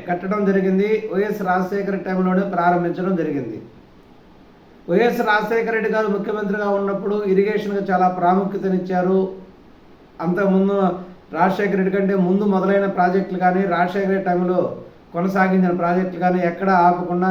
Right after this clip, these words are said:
నినా-, నిరాటంకంగా పని సాగుతూ వచ్చింది. రాజశేఖర రెడ్డి గారి టైంలోనే గుళ్ళకమ్మ ప్రాజెక్టుని ప్రారంభోత్సవం చేయడం జరిగింది. సరే, ఏ, ఏ, ఏ ముఖ్యమంత్రి ఉన్నా కూడా జరిగే పనులు జరుగుతూ ఉంటాయి,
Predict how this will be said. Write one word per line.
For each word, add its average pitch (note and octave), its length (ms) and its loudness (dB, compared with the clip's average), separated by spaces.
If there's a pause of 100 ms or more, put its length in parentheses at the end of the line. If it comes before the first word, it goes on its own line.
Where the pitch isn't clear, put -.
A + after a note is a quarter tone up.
నినా-, F3+ 400 2
నిరాటంకంగా E3+ 760 0 (600)
పని E3+ 160 0 (100)
సాగుతూ F3+ 460 2
వచ్చింది. F3 420 2 (320)
రాజశేఖర F#3 420 0
రెడ్డి F#3 200 0
గారి F3 220 4
టైంలోనే F3 500 0 (300)
గుళ్ళకమ్మ F3+ 480 -2
ప్రాజెక్టుని E3+ 500 -4
ప్రారంభోత్సవం D#3+ 640 -4
చేయడం E3+ 300 -4
జరిగింది. C3 380 -6 (1600)
సరే, A#3+ 180 6 (260)
ఏ, E3+ 60 -6 (160)
ఏ, E3+ 80 -4 (220)
ఏ - 20 4 (120)
ముఖ్యమంత్రి A3+ 520 0
ఉన్నా A3 160 0 (120)
కూడా G#3+ 200 0 (720)
జరిగే G#3 260 4 (120)
పనులు G#3 360 2 (480)
జరుగుతూ G#3 360 2
ఉంటాయి, F#3+ 520 2